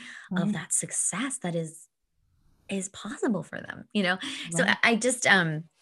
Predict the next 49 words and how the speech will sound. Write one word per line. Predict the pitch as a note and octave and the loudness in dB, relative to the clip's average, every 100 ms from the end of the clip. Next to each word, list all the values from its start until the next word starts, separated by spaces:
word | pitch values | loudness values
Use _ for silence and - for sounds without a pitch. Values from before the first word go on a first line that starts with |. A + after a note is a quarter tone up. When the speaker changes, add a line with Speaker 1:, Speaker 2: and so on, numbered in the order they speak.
| _ G3 | _ 4
Speaker 1:
I | |
just, | G#3+ A#3+ A#3+ | 6 4 4
th-, | A3 F3+ | 2 2
you | D3 | 2
know, | F#3+ E3 E3+ | 2 2 0
I | F#3 | 0
wanna | F3 F#3+ F3 | 2 2 2
be, | F3 D#3 D3+ - - _ _ _ _ _ _ _ - - - | 0 -2 -2 -6 -20 _ _ _ _ _ _ _ -16 -12 -6
I | |
just | F3+ E3+ | -4 -4
wanted | D#3 D3+ | -2 -2
to | D3 D#3 - | -4 -4 -2
add | D3+ D3 | 0 0
that | - - - | -2 -6 -6
because | D3+ E3+ D#3 | -8 -6 -6
I | E3+ | -4
think | F3 F3 | -6 -4
that, | - - | -4 -2
Speaker 2:
I | |
Speaker 1:
uh, | - | -2
Speaker 2:
love | F3 D3+ | -2 -6
it. | - - - E3+ | -12 -16 -8 2
No, | F3+ | 4
I | F#3 | 4
love | D#3+ E3+ | 4 8
Speaker 1:
I | G3+ | 10
Speaker 2:
that. | A#3+ | 10
Speaker 1:
mean, | A#3 | 8
I, | G#3+ A#4 - - | 8 8 4 0
Speaker 2:
I | E3 F#3+ | 6 8
Speaker 1:
I, | |
that's | A#3+ G#3+ A#3+ G#3+ | 8 8 6 6
my | F#3+ | 6
block. | A#3 D3+ - - - - | 4 0 -4 -6 -6 0
I | E3+ | 2
definitely | F#3+ F3 - - D3 D3 | 4 2 2 -2 -2 -4
think, | D#3+ - - | -6 -6 -4
"Oh, | G#3 G3 | -2 -2
well, | E3 F3 F3 E3+ - | -2 -2 -2 -4 -8
maybe | G#3 A3+ G#3+ | -8 -4 -4
I'm | F#3+ | -4
not, | F#3 F3 - _ _ _ _ - | -4 -4 -6 _ _ _ _ -14
am | F#3 | -8
I | G#3+ A3 | -6 -6
really, | C#4 A4+ A4+ A4 G#4 | -8 -10 -12 -12 -16
should | - - F4 | -12 -8 -8
I, | F#4+ F#4 F#4 | -8 -8 -10
do | D#4+ E4 | -8 -8
I, | E4 E4 D#4+ | -6 -6 -8